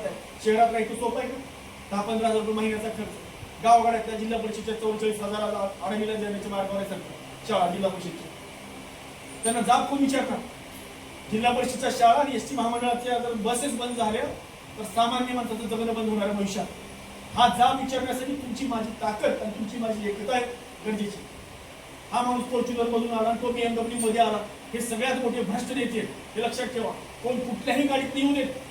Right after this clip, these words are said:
तुम्ही सायकलीवर आणि मोटरसायकलवर गेलेला माझा कार्यकर्ता त्याच्यापेक्षा लाख कोटीला मोठा आहे. मला Fortuner-वाला आणि बीएमडब्ल्यू वाला नेता आणि कार्यकर्ता नकोय.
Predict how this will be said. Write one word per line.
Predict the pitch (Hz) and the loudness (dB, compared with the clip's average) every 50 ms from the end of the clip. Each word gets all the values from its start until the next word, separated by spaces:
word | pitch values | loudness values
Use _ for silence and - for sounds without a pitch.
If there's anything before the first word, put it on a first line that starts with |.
| - - - - - | -14 -14 -14 -8 -4
तुम्ही | 226 233 247 233 | -4 -2 0 -2
सायकलीवर | 214 - 233 233 220 226 - 269 254 254 254 | -2 2 4 2 4 2 0 0 2 2 2
आणि | 254 247 | 2 2
मोटरसायकलवर | 240 233 - 220 233 220 220 226 220 | 0 0 0 0 -2 0 0 0 2
गेलेला | 220 220 214 214 214 214 | 2 2 2 2 2 0
माझा | 214 208 208 208 | 0 0 0 -2
कार्यकर्ता | - 202 196 196 196 196 196 | -2 -2 -2 -2 -2 -2 -2
त्याच्यापेक्षा | 202 196 196 202 196 - 202 196 | -2 -2 -2 -2 -4 -2 -2 -2
लाख | 196 196 | -2 -2
कोटीला | 190 - 180 185 180 190 190 | -2 -2 -4 -4 -2 -2 -2
मोठा | 185 175 185 - | -4 -4 -6 -6
आहे. | - - - - - - - - - - - - - - - - | -10 -10 -12 -14 -14 -14 -14 -14 -14 -14 -14 -14 -14 -12 -6 -2
मला | - 226 226 - - | 4 4 6 6 6
Fortuner-वाला | 220 214 214 240 233 233 226 226 226 226 233 | 4 4 4 2 2 2 6 6 8 10 10
आणि | 233 233 240 220 - - - - - - - - - - - - - | 8 8 4 -2 -4 -8 -12 -14 -14 -14 -14 -14 -14 -14 -14 -4 -2
बीएमडब्ल्यू | 220 233 233 247 247 262 247 240 | 0 0 4 4 4 4 4 4
वाला | 240 240 233 | 4 4 4
नेता | 233 226 220 233 240 | 2 2 2 2 0
आणि | 226 - | 2 4
कार्यकर्ता | 233 220 214 208 214 202 226 | 4 4 4 0 -2 -4 -2
नकोय. | 220 220 226 - 220 - | 0 0 0 0 0 -2